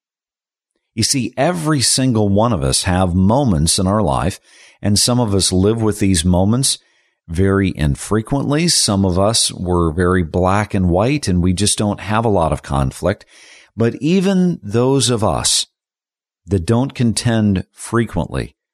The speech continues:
with cognitive dissonance are going to experience it from time to time. And it was ripping this woman apart inside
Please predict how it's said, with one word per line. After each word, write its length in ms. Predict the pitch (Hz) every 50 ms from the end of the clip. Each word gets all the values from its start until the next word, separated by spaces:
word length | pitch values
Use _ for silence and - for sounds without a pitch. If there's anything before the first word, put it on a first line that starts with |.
| _ _ _ _ _ _ _
with 180 | - 90 87 -
cognitive 680 | - 101 104 110 120 123 131 139 123 - - 117 107 98
dissonance 680 | 110 127 135 - - 71 62 52 - - - - - _ _ _ _ _ _ _ _ _ _ _ -
are 100 | 85 90
going 360 | 87 98 98 98 101 98 95
to 480 | - - - 98 95 92 90 90 87 - _ _ _ _ _ _
experience 540 | 85 90 - - 120 117 110 95 80 -
it 40 | 78
from 200 | - - 85 80
time 240 | 73 87 80 73 67
to 80 | 65 67
time. 260 | - 67 60 57 - - _ _ _ _ _ _ _ _ _ _ _
And 120 | - 123 123
it 40 |
was 220 | 110 120 117 98 98
ripping 600 | 101 98 104 117 151 208 208 - - 165 143 120
this 240 | 107 107 101 - -
woman 440 | 101 95 101 120 143 151 151 131
apart 580 | 107 80 - - 113 120 107 85 76 73 - - -
inside 960 | - 117 117 117 113 - - - - 123 127 110 82 - - 110 139 92 104